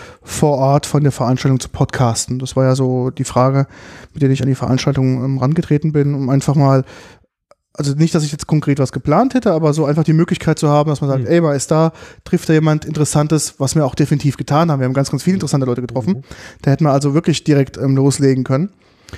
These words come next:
Speaker 1: Ähm, hab ich also die Veranstalter angeschrieben, hab gesagt, pass auf, mach hier einen Podcast, ähm,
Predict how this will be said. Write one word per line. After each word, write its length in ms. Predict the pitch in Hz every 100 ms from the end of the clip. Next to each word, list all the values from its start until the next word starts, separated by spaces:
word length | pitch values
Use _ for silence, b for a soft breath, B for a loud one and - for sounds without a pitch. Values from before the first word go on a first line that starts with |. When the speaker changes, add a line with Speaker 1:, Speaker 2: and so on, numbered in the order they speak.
| B -
Speaker 1:
Ähm, 560 | 147 143 143 143 143 -
hab 140 | 147
ich 100 | 151 131
also 120 | 143
die 140 | 147
Veranstalter 480 | - 135 147 151 139
angeschrieben, 440 | 165 220 - 196 175
hab 120 | -
gesagt, 160 | 143
pass 140 | 135 170
auf, 220 | 214 214
mach 100 | 156
hier 80 | 135
einen 80 | 123
Podcast, 500 | 190 - 185 175 - B B B
ähm, 580 | 151 147 143 143 143 139